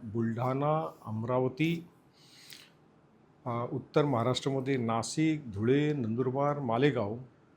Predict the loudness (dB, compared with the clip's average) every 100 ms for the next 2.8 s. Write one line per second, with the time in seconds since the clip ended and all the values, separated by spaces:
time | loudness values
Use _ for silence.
0 | _ _ _ _ _ _ -8 -2 -2 0
1 | 0 0 -2 -4 -4 -4 -2 -2 0 2
2 | 2 4 4 2 0 0 -2